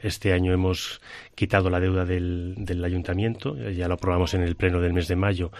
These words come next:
la rescisión de todos los créditos que tenemos con, con los bancos. Nos quedaba, cuando entramos en el equipo de gobierno hace dos años, habría una deuda de casi tres millones y medio, la hemos ido bajando poco a poco.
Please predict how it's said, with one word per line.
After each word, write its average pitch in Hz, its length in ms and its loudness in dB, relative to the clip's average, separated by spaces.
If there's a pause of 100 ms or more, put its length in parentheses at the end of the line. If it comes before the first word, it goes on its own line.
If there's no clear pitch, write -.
(280)
la 87 360 -2
rescisión 95 420 0
de 92 80 2
todos 92 160 0
los 87 120 0
créditos 92 320 0
que 90 80 -2
tenemos 90 340 -2
con, 90 500 -4
con 92 160 -4
los 87 120 -2
bancos. 110 500 -4 (500)
Nos 101 160 -2
quedaba, 92 440 0
cuando 87 400 -6 (100)
entramos 92 360 -4
en 95 40 -2
el 92 60 0
equipo 92 160 -4
de 90 40 0
gobierno 95 220 0
hace 92 140 -4
dos 90 160 -2
años, 98 220 -2
habría 87 200 -4
una 90 140 -2
deuda 95 260 -2
de 85 120 -6
casi 87 220 -6
tres 87 160 -6
millones 92 300 -4
y 98 60 -4
medio, 117 400 -4
la 104 120 -6
hemos 90 140 -4
ido 92 160 -2
bajando 90 300 -2
poco 98 200 -2
a 95 40 2
poco. 117 400 -4